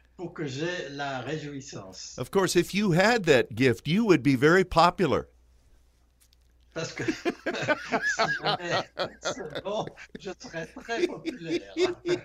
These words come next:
Speaker 2: <laughs> Oh my.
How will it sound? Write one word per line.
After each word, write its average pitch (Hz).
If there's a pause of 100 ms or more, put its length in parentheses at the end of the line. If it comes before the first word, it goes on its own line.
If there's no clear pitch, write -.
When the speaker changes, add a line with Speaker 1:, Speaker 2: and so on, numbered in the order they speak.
(1600)
Speaker 2:
<laughs> 202 (600)
Oh 190
my. 123